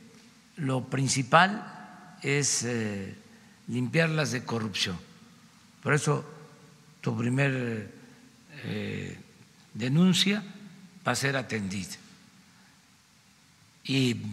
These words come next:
yo celebro el que se hagan estos señalamientos,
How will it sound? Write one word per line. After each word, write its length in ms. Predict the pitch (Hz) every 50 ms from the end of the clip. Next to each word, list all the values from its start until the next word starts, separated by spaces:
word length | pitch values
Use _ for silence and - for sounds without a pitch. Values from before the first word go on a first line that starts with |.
| 110 110 110
yo 260 | 123 151 165 170 165
celebro 840 | 165 - 139 127 135 143 151 160 160 180 202 240 247 - - - - - - - - - - - - - - - - - - - - - - - - - - -
el 300 | - 123 131 135 127 -
que 800 | - 135 131 131 123 123 120 117 113 113 110 110 104 98 95 - - - - - - - - - -
se 200 | - - - 143
hagan 240 | 147 151 147 139 135
estos 260 | 139 135 - 139 123
señalamientos, 960 | - 117 113 104 101 95 92 92 90 92 95 95 - - - - - - -